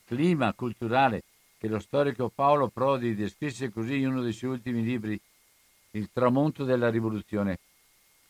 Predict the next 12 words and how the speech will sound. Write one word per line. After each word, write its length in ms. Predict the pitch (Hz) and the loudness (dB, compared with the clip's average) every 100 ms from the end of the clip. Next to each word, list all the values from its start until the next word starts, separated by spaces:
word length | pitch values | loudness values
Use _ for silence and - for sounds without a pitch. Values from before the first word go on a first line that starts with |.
| _ _ | _ _
Virgolette, 760 | 110 104 110 107 98 - 92 - _ _ _ - | -4 -2 2 0 0 -4 -8 -8 _ _ _ -8
"Negli 240 | 101 101 | -4 0
ultimi 340 | 160 180 151 135 | 0 0 -2 2
decenni 580 | 123 117 131 117 113 113 | 2 4 4 4 4 2
abbiamo 300 | 107 147 135 | 2 0 -2
assistito 560 | 117 123 110 131 - | -2 -6 -4 -6 0
a 40 | 113 | 0
un 120 | 110 | 2
rovesciamento 640 | 123 117 113 127 143 - | 0 -4 -4 -2 -2 -2
semantico 720 | 127 127 113 123 127 127 110 | -2 0 4 4 2 -2 -6
per 200 | 107 135 - | -4 -4 -4
cui 380 | 127 113 104 | -2 0 0